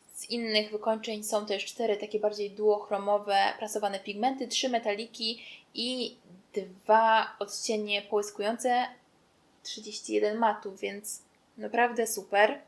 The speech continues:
Dajcie mi znać, jeżeli chcielibyście, żebym kupiła tę paletę i wam ją, e,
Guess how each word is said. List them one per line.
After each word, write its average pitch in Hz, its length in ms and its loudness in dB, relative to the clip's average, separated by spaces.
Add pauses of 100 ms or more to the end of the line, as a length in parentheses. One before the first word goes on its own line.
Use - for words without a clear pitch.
(260)
Dajcie 311 240 2
mi 214 100 0
znać, 190 220 -2
jeżeli 202 180 -2
chcielibyście, 196 420 -4
żebym 190 200 -12
kupiła 196 300 -2
tę 190 200 -4
paletę 196 380 -2
i 190 40 -6
wam 190 200 -8
ją, 190 120 -10
e, 202 420 -12